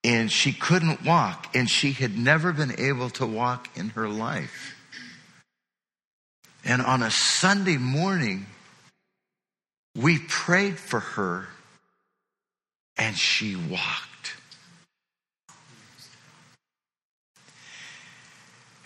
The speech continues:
And I saw that miracle, and I began to think of the other healings that had been happening.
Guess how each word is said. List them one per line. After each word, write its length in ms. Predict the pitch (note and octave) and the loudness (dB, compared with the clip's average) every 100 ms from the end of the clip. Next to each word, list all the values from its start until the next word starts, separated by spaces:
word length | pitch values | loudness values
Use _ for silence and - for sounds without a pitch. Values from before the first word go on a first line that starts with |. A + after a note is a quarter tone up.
| - - | -12 4
And 280 | D3+ D#3 C#3+ | 6 6 4
I 320 | - D3+ C3+ | 6 6 4
saw 920 | - - - D#3 D#3 F#3 A3 A#3 A3 - - - - - _ _ _ | 0 2 2 4 6 6 6 4 -2 -12 -18 -20 -20 -20 _ _ _
that 240 | - E3 - | 2 2 4
miracle, 600 | D#3 F3+ D#3+ - A2+ A#2 - - - - - | 2 4 2 -2 -8 -8 -14 -20 -20 -20 0
and 140 | B2+ C3 | 4 4
I 60 | |
began 400 | A#2+ C3+ B2 G3+ | 4 2 4 4
to 80 | F#3 | 2
think 460 | D#3+ - D#3 - - | 0 0 0 0 0
of 180 | B2+ F#2+ | 2 2
the 160 | C3+ - | -2 2
other 300 | E3 G#3+ A3+ | 2 4 2
healings 800 | F#3+ - F3 G3 E3+ B2 B2 A2+ | 2 0 2 2 2 0 -2 2
that 180 | B2+ B2+ | 2 2
had 160 | B2+ | 0
been 140 | B2+ A#2+ | -2 -4
happening. 680 | A2+ D#3 E3+ B2+ G2+ G2 | 0 0 0 -2 -2 -2